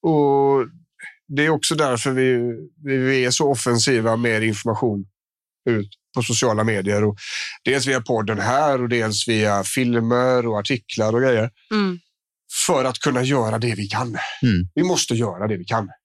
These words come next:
Speaker 2: Mm.
Speaker 1: Vi kan inte sitta stilla och bara vänta på att det här ska ändra sig, för det kommer inte ändra sig. Men de
Speaker 2: Eh,
Speaker 1: människorna
Speaker 2: det
Speaker 1: som är
Speaker 2: kommer ta
Speaker 1: drabbade
Speaker 2: oerhört lång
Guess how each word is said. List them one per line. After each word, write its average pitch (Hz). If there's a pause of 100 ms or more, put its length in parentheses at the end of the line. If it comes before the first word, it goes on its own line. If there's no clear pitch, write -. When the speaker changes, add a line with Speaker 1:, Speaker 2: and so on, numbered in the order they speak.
Speaker 2:
Mm. 214 (100)
Speaker 1:
Vi 135
kan 135
inte 110
sitta 110 (100)
stilla 101
och 107
bara 101 (600)
vänta 110
på 113
att 107
det 113
här 110
ska 113
ändra 95
sig, 117
för 117
det 120
kommer 110
inte 113
ändra 104
sig. 123
Men 131 (380)
de 135
Speaker 2:
Eh, -
Speaker 1:
människorna 262
Speaker 2:
det -
Speaker 1:
som -
är 262
Speaker 2:
kommer 247
ta -
Speaker 1:
drabbade 254
Speaker 2:
oerhört 226
lång 202